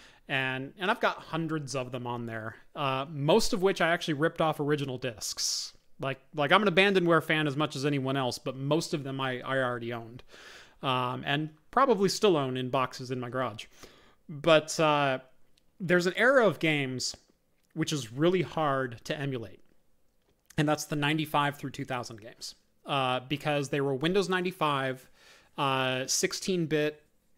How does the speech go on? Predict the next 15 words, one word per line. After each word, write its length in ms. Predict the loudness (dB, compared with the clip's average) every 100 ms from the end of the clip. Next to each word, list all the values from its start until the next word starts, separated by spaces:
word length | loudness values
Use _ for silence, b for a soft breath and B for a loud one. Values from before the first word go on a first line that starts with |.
| -2
based, 600 | 0 2 0 -6 -12 -14 -8
just 320 | 2 2 2
entering 340 | -2 0 -2 0
thirty-two-bit, 800 | 0 -2 -4 -6 -6 -8 -8 -8
you 80 | -8
know, 240 | -8 -10 -8
Windows 300 | -4 -2 0
thirty-two 340 | 0 -2 0
binaries. 580 | 0 0 -2 -6 -8 -10 b b b b b
Um, 640 | 0 2 2 0 -4 -10 -14 _ _ -20 -20 _ _ _ _ _ _ _
the 540 | -10 -2 2 2 0 -2
graphics 1080 | -10 -2 -2 0 0 0 0 -2 -2 -6 -8 _ _ _ _
that 360 | -12 2 2 4
were 240 | 2 0
around 420 | 0 -2 -2 -4